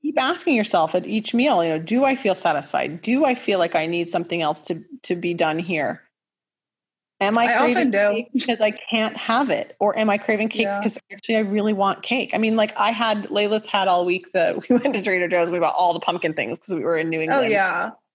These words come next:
Speaker 1: They're like,
Speaker 2: Yeah.
Speaker 1: "Pumpkin things, yay." And so we had pumpkin ravioli with pumpkin sauce, and then we got pumpkin
Speaker 2: Oh,
Speaker 1: bagels
Speaker 2: yeah.
Speaker 1: with pumpkin cream cheese spread. And it was just like, you know, we went through all these different things. And then it was today, I was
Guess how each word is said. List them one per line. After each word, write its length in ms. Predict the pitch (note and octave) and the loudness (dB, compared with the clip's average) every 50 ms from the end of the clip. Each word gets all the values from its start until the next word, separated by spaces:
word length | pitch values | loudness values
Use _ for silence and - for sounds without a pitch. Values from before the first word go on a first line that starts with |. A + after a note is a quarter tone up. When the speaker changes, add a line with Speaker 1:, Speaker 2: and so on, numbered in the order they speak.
| _ _ D5 | _ _ 2
Speaker 1:
They're 80 | - G3 | 4 4
like, 160 | - - - | 4 4 2
Speaker 2:
Yeah. 140 | - B3 G#3+ - _ _ _ _ _ _ | -2 -8 -10 -12 _ _ _ _ _ _
Speaker 1:
"Pumpkin 360 | B4 C5 B4+ B4 A#4+ A#4 A4+ A#4 A4+ | 2 2 4 2 2 2 0 2 2
things, 420 | A4+ G#4+ G#4+ G#4 G4 F#4 F4+ F#4+ | 2 2 4 4 2 2 2 2
yay." 340 | G#4+ A#4 A#4 A4+ A4 G#4 G4 B3+ | 2 2 4 2 2 2 2 2
And 120 | A#3+ A#3 | 0 0
so 140 | A3+ A#3+ A3+ | 2 2 2
we 80 | A3+ | 2
had 200 | G#3+ F#3 E3+ F3 | 2 0 -2 0
pumpkin 280 | - E4 F#4 F4 - C#4 | 0 0 0 2 2 2
ravioli 420 | A#3 G3+ F#3+ F#3 F3+ F3+ F3+ F3 E3+ | 2 2 2 4 4 4 4 4 2
with 120 | D#3+ D#3+ - | 0 -2 0
pumpkin 360 | - C4+ C4 C4 C4 F#3+ F3+ | 0 0 0 0 -4 -8 -4
sauce, 380 | - E3 D#3+ E3 - E3 - | -2 0 0 0 -2 -4 -6
and 60 | E3 D#3+ | -10 -8
then 100 | - E3 | -8 -6
we 60 | E3 | -6
got 140 | - - - | -6 -6 -2
pumpkin 340 | - C4+ C4+ B3+ B3 G#3+ | 0 0 0 0 0 0
Speaker 2:
Oh, 60 | - - | 0 2
Speaker 1:
bagels 200 | F#3 E3 D#3 - | 2 2 0 0
Speaker 2:
yeah. 80 | - - | -2 -6
Speaker 1:
with 100 | - - | -4 -2
pumpkin 300 | B3 A#3 A#3 - A3 G#3+ | -2 -2 0 -2 -6 -6
cream 240 | - F3+ E3+ F3 | -4 -4 -6 -4
cheese 240 | F#3 - D#3+ D#3+ D#3+ - | -4 -6 -6 -8 -8 -8
spread. 300 | - - D3+ D3+ D#3 D#3+ | -2 0 2 2 2 0
And 100 | E3 D#3 | 0 -2
it 60 | - | -4
was 120 | - - | -4 -6
just 200 | - G3 - - | -10 -12 -4 -2
like, 140 | E3+ E3 - - - - - - - _ _ - | -2 -2 -2 -6 -16 -20 -20 -20 -20 _ _ -2
you 80 | C#4+ D4 | 2 2
know, 180 | B3 G3+ - - - - _ _ _ _ _ _ _ _ _ _ _ | 4 2 2 -2 -6 -12 _ _ _ _ _ _ _ _ _ _ _
we 80 | G#3+ A3+ | 2 2
went 140 | B3+ B3+ B3 | 2 4 4
through 120 | D4+ - | 4 4
all 160 | - A3 A#3+ | 6 6 6
these 120 | A#3+ C4+ B3+ | 4 4 2
different 300 | C#4 B3+ B3+ A#3 A3+ G#3+ | 0 0 0 0 0 0
things. 580 | - F3 E3 D#3 D3+ D#3 D#3+ D#3+ - - - - _ _ _ _ _ _ _ - | 0 0 2 0 0 -2 -4 -4 -6 -10 -14 -16 _ _ _ _ _ _ _ 0
And 180 | G3+ G3+ G3+ G#3 | 0 2 4 4
then 220 | G#3 G3+ G3+ - - - - - _ _ _ - | 4 4 2 0 -4 -8 -10 -12 _ _ _ 0
it 100 | A#3 A#3 | 2 4
was 200 | B3 A#3 A3 A#3 | 4 2 2 0
today, 420 | - - C4 B3+ C#4+ C#4+ A3+ G3 F3 | -4 0 2 2 4 4 4 4 4
I 80 | E3+ | 4
was 240 | F3 F#3 F#3 - | 4 2 0 -4